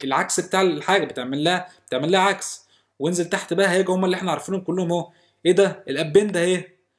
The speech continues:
حتى وقايل لك ازاي تكتبها ال دوت ابند، يعني لما تيجي تضيف يقول لك ال دوت ابند، وكاتب لك كمان شرح لها ابند اوبجكت تو اند، يعني بيضيف الحاجه دي في اخر الليست.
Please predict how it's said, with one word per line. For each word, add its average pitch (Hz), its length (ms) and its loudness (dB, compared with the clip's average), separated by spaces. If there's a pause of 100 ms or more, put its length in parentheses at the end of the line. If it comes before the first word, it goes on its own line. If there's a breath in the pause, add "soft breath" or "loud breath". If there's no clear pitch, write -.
(160)
حتى 196 260 -2
وقايل 202 180 4
لك 202 80 4
ازاي 170 220 4
تكتبها 202 560 0
ال 196 240 0
دوت 196 260 2
ابند، 233 480 0
يعني 127 200 -12
لما 139 140 -12
تيجي 202 160 -2
تضيف - 520 -2 (340 soft breath)
يقول 185 140 2
لك 185 200 2
ال 190 200 2
دوت 190 180 2
ابند، 185 580 2 (360)
وكاتب 156 340 0
لك 208 100 2
كمان 185 200 -4
شرح 190 300 -4
لها 202 240 0
ابند 190 420 0
اوبجكت 202 520 -2 (200)
تو 190 160 2
اند، 208 240 2
يعني 135 180 0
بيضيف 156 300 0
الحاجه 202 260 -4
دي 220 100 0
في - 120 -8
اخر 220 280 0
الليست. 202 500 0